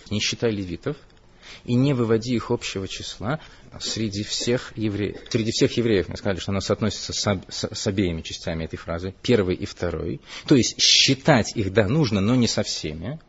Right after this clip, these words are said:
И это перекликается с первым комментарием, что царская гвардия достойна того, чтобы быть сосчитанной отдельно ото всех. То есть считать нужно, но отдельно. Второе прочтение допус-, допускает, э, иной смысл, что «не считай левитов»,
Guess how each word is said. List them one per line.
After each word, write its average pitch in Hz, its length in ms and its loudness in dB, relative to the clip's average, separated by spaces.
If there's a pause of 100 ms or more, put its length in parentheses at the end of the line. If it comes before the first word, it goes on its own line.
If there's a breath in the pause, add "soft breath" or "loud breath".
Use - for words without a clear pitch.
(180)
И 151 100 4
это 156 200 6
перекликается 110 640 2
с - 80 0
первым 110 320 6
комментарием, 82 560 0
что 95 400 -2 (260 loud breath)
царская - 380 6
гвардия 104 260 8
достойна 104 340 2
того, 113 140 8
чтобы 107 220 8
быть 123 180 8
сосчитанной 98 800 4 (220 loud breath)
отдельно 101 500 6
ото 107 140 2
всех. - 480 2 (480)
То 123 80 2
есть 113 180 0
считать - 460 6
нужно, 127 420 6
но 135 220 8
отдельно. 101 560 4 (200 loud breath)
Второе 202 440 10
прочтение 143 720 4
допус-, 123 340 0 (200)
допускает, 190 580 4 (380 loud breath)
э, 160 240 2
иной 190 260 8
смысл, - 480 2 (180)
что - 220 4
«не 170 260 10
считай 202 540 8
левитов», 196 420 2